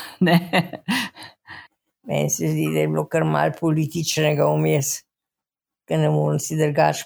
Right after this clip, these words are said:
Speaker 2: predstavljati, ker ni, ni, eh, je bilo pravzaprav zgodovinska drama,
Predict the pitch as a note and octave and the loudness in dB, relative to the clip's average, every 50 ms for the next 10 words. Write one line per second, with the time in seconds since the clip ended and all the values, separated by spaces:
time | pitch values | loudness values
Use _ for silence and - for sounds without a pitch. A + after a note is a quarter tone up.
0 | - E3+ D#3+ C#3+ C3 - - E3+ D3+ D3 D3 D3+ D#3 D#3 D#3 - - - - E3 | -4 -2 -2 -2 -2 0 0 2 2 4 4 4 4 2 2 0 -2 -2 0 0
1 | D3+ D3+ D3+ D#3 D#3+ D#3+ D#3+ E3 F3 F3 E3 D#3+ D#3+ E3 D#3+ D#3+ D#3 D#3+ D#3 D#3+ | 2 4 4 4 4 4 2 2 2 2 2 2 4 4 4 4 4 2 2 0
2 | E3 - - B2+ D3+ D#3 D#3 D3+ - - - - _ _ _ _ _ _ _ _ | 0 -2 -4 -6 -6 -6 -8 -8 -10 -12 -16 -20 _ _ _ _ _ _ _ _
3 | _ _ _ - F#3 F3 E3 E3 E3+ F3 E3+ - G3 F3 E3+ E3+ D#3+ E3 - F3 | _ _ _ -2 0 2 2 4 4 4 4 2 2 2 2 2 2 0 0 2
4 | E3+ E3 D#3+ D#3 F3 E3 E3 E3+ D#3+ E3 F3 F3+ F3+ F3 E3 - - - E3 D#3 | 4 4 4 4 4 4 4 4 4 4 4 4 4 2 2 0 0 2 2 2
5 | C#3+ D#3+ D#3 D#3+ D#3 D3+ D3 C#3+ D3 D3+ D3+ D3+ C#3+ | 2 2 2 4 4 2 2 2 2 0 0 0 -4